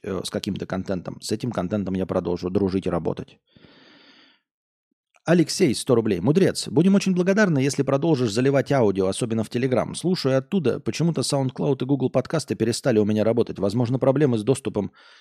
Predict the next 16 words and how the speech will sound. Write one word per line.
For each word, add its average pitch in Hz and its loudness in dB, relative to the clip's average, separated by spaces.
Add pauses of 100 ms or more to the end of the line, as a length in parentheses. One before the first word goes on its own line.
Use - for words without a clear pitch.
(160)
к - -20
серверам 113 2
из 101 0
Р 113 4
Ф. - -6 (680)
Э, 110 0
Telegram 131 2
работает 131 2
отлично. 98 -2
Огромное 120 2
спасибо 113 0
за 110 2
стримы. 160 -4
Слушаю 143 0
за 113 0
работой. 101 -2